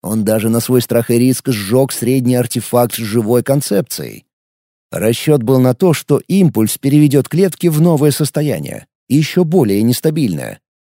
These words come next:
Но идея полностью провалилась, а вдобавок он чуть было не потерял сознание. В общем, остановка тела как огонь оказалась неприятным сюрпризом.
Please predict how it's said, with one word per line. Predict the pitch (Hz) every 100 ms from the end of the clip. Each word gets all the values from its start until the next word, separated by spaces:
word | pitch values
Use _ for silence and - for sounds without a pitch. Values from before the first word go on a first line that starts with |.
| _
Но | 92 123 117
идея | 101 139 180 196 196
полностью | 160 151 175 180 185 - 175
провалилась, | 185 190 139 85 73 73 - _ -
а | 127
вдобавок | 104 127 139 185 120 107
он | 131
чуть | - 147
было | 117 208 180
не | 165 202
потерял | 208 208 180 131
сознание. | - 147 120 64 60 50 - _ _ _ _ _ _ -
В | 90
общем, | 151 127 - 156 143 -
остановка | 139 - 117 165 143 135
тела | 117 131 123 113
как | 107
огонь | 104 117 185 101 -
оказалась | 147 185 180 202 202 -
неприятным | 214 185 196 123 120 135
сюрпризом. | 175 160 90 73 67 65